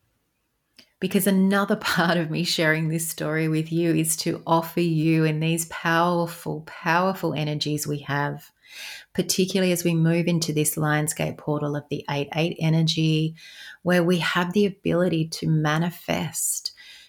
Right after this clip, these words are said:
to create, to really make powerful shifts and transformation. We've been doing the tidy up work. We are doing the tidy up work.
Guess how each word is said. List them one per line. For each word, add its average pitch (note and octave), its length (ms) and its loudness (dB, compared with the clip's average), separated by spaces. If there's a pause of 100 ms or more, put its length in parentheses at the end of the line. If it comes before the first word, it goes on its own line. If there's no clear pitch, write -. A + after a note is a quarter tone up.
(100)
to G3 140 0
create, F3 1120 -2 (640)
to E3+ 220 0
really E3+ 520 4
make D#3+ 280 0
powerful D#3 600 0
shifts D#3 440 -2
and D3+ 120 0
transformation. C#3+ 1300 -4 (840)
We've E3 120 2
been E3 200 4
doing E3 300 2
the F#3+ 80 4
tidy E3+ 420 2
up D#3+ 120 0
work. D#3+ 340 0
We D3+ 160 -2
are D#3 260 0
doing F#3 300 0
the F3+ 80 0
tidy E3 420 0
up D#3+ 160 0
work. D#3 480 -2